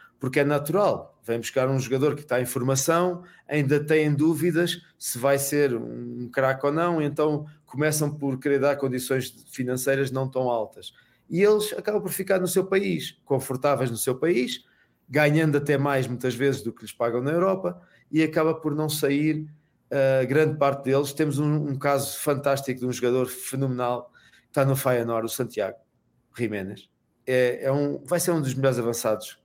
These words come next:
que vamos ter aí na Europa. Grandes propostas têm aparecido e eles ainda não venderam, e é um jogador fantástico, porque saiu novinho do seu conforto para lutar por um lugar, e isto é fundamental.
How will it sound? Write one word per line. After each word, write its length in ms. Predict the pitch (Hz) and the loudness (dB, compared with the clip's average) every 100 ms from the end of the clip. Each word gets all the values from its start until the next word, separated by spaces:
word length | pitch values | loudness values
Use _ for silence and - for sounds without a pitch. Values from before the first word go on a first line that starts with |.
| _ | _
que 80 | - | -6
vamos 220 | 120 107 | -4 -4
ter 160 | - 110 | -2 -2
aí 140 | 107 | -2
na 80 | 107 | -2
Europa. 420 | 98 92 90 - _ _ _ _ _ _ _ _ _ _ - - | -4 -6 -8 -16 _ _ _ _ _ _ _ _ _ _ -20 -2
Grandes 320 | 131 160 147 | 4 4 4
propostas 520 | 139 139 143 135 123 | 0 2 2 2 0
têm 180 | 143 139 | 2 4
aparecido 520 | 139 120 - 131 120 | 2 0 0 0 0
e 100 | 120 | 0
eles 160 | 123 117 | 2 0
ainda 120 | 120 | 0
não 140 | 120 | 0
venderam, 600 | 110 117 127 165 170 170 - _ _ - | 0 0 2 2 0 -6 -16 _ _ -4
e 120 | 160 | 0
é 60 | 165 | 2
um 60 | |
jogador 360 | 143 151 156 160 | 2 2 2 2
fantástico, 720 | 151 160 151 151 127 - 107 _ | 0 -2 -2 -2 -4 -6 -14 _
porque 160 | 123 - | -10 -2
saiu 260 | 131 139 | 0 2
novinho 720 | 135 135 113 135 127 127 123 _ _ - | 2 0 0 0 0 -4 -10 _ _ -12
do 140 | 117 | -8
seu 200 | 113 131 | -2 -2
conforto 640 | 127 117 - 120 120 - - _ _ | 0 -4 -2 0 0 -4 -20 _ _
para 100 | 131 | 2
lutar 400 | 120 117 131 120 | 2 2 2 0
por 140 | - | -2
um 120 | 120 120 | -2 0
lugar, 420 | 120 117 95 - | 2 0 0 -6
e 120 | 120 117 | -8 -8
isto 180 | 113 117 | -2 -4
é 20 | |
fundamental. 680 | 117 113 113 110 101 92 | -2 -4 -6 -8 -10 -12